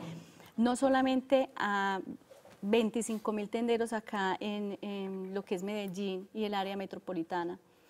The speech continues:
no solamente a ciento veinte mil tenderos en Bogotá que tienen afiliados en Fenaltiendas,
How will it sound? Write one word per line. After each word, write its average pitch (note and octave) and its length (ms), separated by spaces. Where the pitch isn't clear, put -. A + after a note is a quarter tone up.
no A3+ 140
solamente A#3+ 720
a F#3 280
ciento G#3+ 520
veinte G#3+ 260
mil F#3+ 160
tenderos G3+ 500
en F#3 380
Bogotá F#3 580
que G#3 120
tienen G3+ 280
afiliados F#3 560
en F#3+ 120
Fenaltiendas, F3+ 800